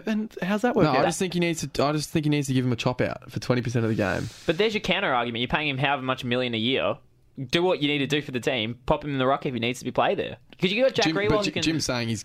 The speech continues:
Speaker 2: he's playing, he's getting the big dollars to kick goals up forward, which I agree with. But their forward structure has worked until now. I think
Speaker 1: I just
Speaker 2: Tom Lynch will
Speaker 1: think
Speaker 2: make it better, but I just
Speaker 1: if, it, uh, like, remove the name out of it, remo-, remove the team out of it. If you're recruiting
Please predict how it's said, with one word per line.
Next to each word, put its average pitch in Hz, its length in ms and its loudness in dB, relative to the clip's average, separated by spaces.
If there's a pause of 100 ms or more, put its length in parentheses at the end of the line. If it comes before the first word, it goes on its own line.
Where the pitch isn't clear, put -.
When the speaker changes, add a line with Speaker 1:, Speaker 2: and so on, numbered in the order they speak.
Speaker 2:
he's 113 180 -2
playing, 120 280 0
he's 107 120 0
getting 110 160 0
the 107 80 0
big 98 160 -2
dollars 98 360 2
to 101 100 -4
kick - 160 0
goals 98 260 0
up 101 140 -2
forward, 95 340 -2 (360)
which 117 120 2
I 123 140 2
agree 139 240 2
with. 123 360 0 (360)
But 117 80 4
their 120 100 4
forward 139 300 2
structure 113 340 0
has 104 220 0
worked 107 500 0 (380)
until 110 260 0
now. 104 300 0
I 110 80 2
think 156 160 2
Speaker 1:
I 226 40 0
just - 200 0
Speaker 2:
Tom 170 60 0
Lynch 208 100 2
will 180 80 0
Speaker 1:
think 107 80 0
Speaker 2:
make 107 100 -2
it 107 80 -4
better, 131 180 2
but 123 120 0
I 120 60 2
just 104 180 0 (300)
Speaker 1:
if, 202 140 0
it, 175 60 -4
uh, 208 200 2
like, 185 180 0 (280)
remove 208 300 4
the 190 60 0
name 165 220 2
out 151 100 2
of 147 80 2
it, 151 80 0
remo-, 160 300 2
remove 165 260 2
the 139 60 -10
team 151 300 0
out 117 140 0
of 110 80 0
it. 123 160 0 (380)
If 160 160 0
you're 214 400 2
recruiting 151 600 0